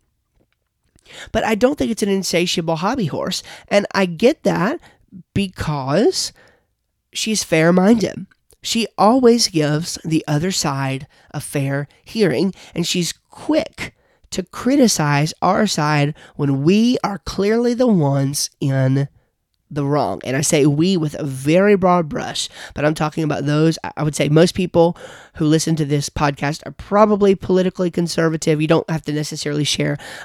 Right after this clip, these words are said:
all the same views I do, but I would say that you are politically conservative, likely, if you listen to this podcast. And guess what? We are not always right. Everything that Donald Trump says and does is not always right.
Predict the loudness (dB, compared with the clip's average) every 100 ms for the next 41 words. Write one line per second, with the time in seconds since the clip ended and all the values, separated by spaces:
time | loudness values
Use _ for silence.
0 | -2 2 2 2 0 0 0 0 0 2
1 | 2 0 0 0 0 -2 -2 -2 -2 -4
2 | -6 _ -10 -4 -2 -2 -4 -2 2 2
3 | 0 -2 -2 -2 -4 -2 -4 -4 -6 -6
4 | -6 -10 -6 -2 -2 -4 -8 -8 -12 -16
5 | -16 -10 -6 -2 0 0 -2 -2 -2 -4
6 | -4 -4 -4 -6 -8 -8 -10 -14 2 2
7 | 2 -2 0 0 0 -4 -6 -10 _ -4
8 | 2 4 6 6 4 0 0 -2 -8 -10
9 | -16 _ _ -20 -20 -4 0 2 2 4
10 | 4 2 2 2 0 0 -2 0 -2 0
11 | -2 -4 -4 -4 0 0 0 -2 -2 -4
12 | -4 -6 -6